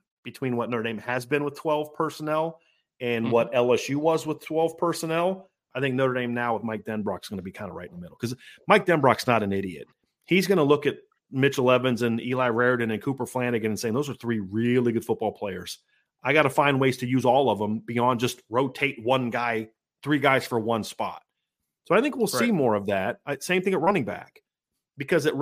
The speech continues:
Speaker 1: at, at L S U, his, all of his running backs were just kind of pure running backs. He didn't have a Jeremiah Love type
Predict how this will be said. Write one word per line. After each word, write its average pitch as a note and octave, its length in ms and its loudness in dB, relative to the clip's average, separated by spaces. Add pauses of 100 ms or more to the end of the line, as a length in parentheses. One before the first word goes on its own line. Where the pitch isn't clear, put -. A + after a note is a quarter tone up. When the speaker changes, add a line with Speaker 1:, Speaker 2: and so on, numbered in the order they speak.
Speaker 1:
at, C#3+ 220 -2
at C#3 100 0
L G#3+ 180 2
S E3+ 140 -2
U, G3 140 -2
his, D#3+ 160 0
all G3 160 2
of F3+ 40 2
his C3 120 -6
running E3+ 240 0
backs C3 280 -2
were A#2 140 -2
just A2 280 -10
kind E3 180 -6
of A2 100 -8
pure F#3 240 -4
running B2 320 0
backs. - 380 -12
He C3+ 80 -6
didn't D#3 160 -2
have E3+ 180 0
a C#3+ 60 2
Jeremiah A#2 500 2
Love G#2 260 -2
type - 300 -12